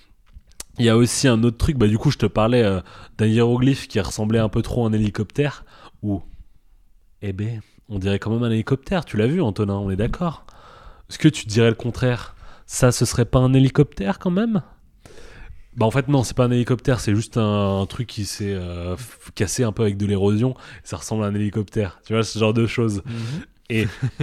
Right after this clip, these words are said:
Speaker 2: <laughs> Est-ce que ça se voit que je serre les dents et que je me retiens de m'arracher les cheveux et de hurler ?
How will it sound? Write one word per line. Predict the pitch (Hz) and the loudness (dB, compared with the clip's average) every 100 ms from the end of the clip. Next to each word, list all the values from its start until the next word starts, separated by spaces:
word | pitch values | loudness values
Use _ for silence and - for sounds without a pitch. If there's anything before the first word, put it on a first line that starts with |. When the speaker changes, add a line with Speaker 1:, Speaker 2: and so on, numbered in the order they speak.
| 120 254 277 | -6 -10 -14
Speaker 2:
<laughs> | 208 - - 302 302 156 | -14 -16 -14 -12 -10 -6
Est-ce | 175 | -6
que | 262 | -4
ça | 277 190 | -2 -4
se | 180 | -4
voit | 240 | -8
que | - 180 | -8 -12
je | 143 147 | -10 -10
serre | - 208 165 175 | -10 -10 -4 -4
les | 185 | -4
dents | 185 202 - 214 | -6 -6 -6 -6
et | 175 | -8
que | - | -12
je | - | -16
me | 156 | -12
retiens | 160 175 175 185 | -10 -10 -12 -14
de | |
m'arracher | 160 151 170 170 170 170 | -12 -10 -10 -10 -8 -8
les | |
cheveux | - - 190 | -10 -10 -12
et | |
de | 147 143 - | -8 -8 -8
hurler ? | 147 - 156 | -6 -2 -4